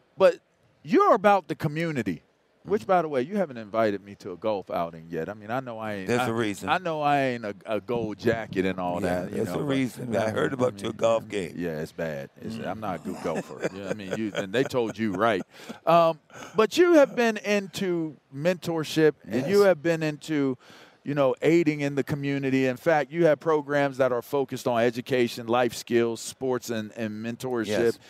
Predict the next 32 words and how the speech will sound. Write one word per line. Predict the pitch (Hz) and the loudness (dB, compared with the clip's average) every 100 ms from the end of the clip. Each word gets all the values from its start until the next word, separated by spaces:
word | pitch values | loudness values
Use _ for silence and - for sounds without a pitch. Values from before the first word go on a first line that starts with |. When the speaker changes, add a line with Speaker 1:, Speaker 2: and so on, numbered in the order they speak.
| - - - | -20 -18 -6
Speaker 1:
and | 113 | -4
health | 127 131 - | 0 0 -2
and | 117 | -4
wellness. | 123 127 120 117 156 | 2 2 2 -2 0
I, | 170 165 | 0 2
I | 190 | 2
wanna | 208 180 | 2 -2
bring | 147 170 160 | -2 -2 0
in | 151 143 131 | 0 0 -2
your, | 127 127 120 117 | 2 4 2 0
your | 117 | -2
daughter, | 117 131 127 123 120 | 2 2 4 2 0
your | 110 | 0
lovely | 120 123 120 | 2 2 0
daughter, | 117 123 120 113 | 0 2 2 -2
Tanisha | 117 120 120 - 110 | -6 -8 -8 -6 -8
Taylor | - 127 117 110 - - - - _ - | 0 2 2 0 -4 -16 -20 -20 _ -20
Jones. | 127 143 165 160 165 160 147 135 143 131 123 147 _ _ - _ | -8 2 4 4 2 0 -4 -6 -8 -4 -2 -2 _ _ -20 _
Come, | - 190 | 4 4
I'm | 185 | 4
gonna | 185 | -2
bring | 160 185 | 0 0
you | 170 160 | 2 0
on | 156 143 | 2 2
in. | 143 131 110 98 _ _ _ - | 2 0 -2 -6 _ _ _ 0
Come | 180 180 | 0 2
on | 170 156 | 0 0
in | 143 139 | 0 0
here. | 117 104 - | 0 0 -2
And, | 131 127 | -4 -4
and | - 135 120 - _ _ - - - - - | -4 -6 -6 -18 _ _ -12 -12 -12 -20 -2
let's, | 151 196 - | 4 4 2